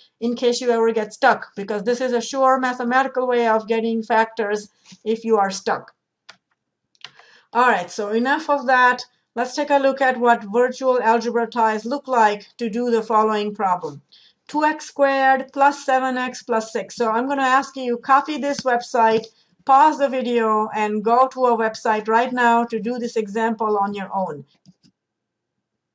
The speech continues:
So I'm gonna click on that website so you can see how to run it. All right, so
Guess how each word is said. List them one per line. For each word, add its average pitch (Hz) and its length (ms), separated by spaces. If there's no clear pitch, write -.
So - 180
I'm 247 60
gonna 240 240
click 294 260
on 294 120
that 294 140
website 262 520
so 254 80
you 233 160
can 226 180
see 254 400
how 240 320
to 240 120
run 220 260
it. 147 240
All 240 100
right, 190 220
so 240 540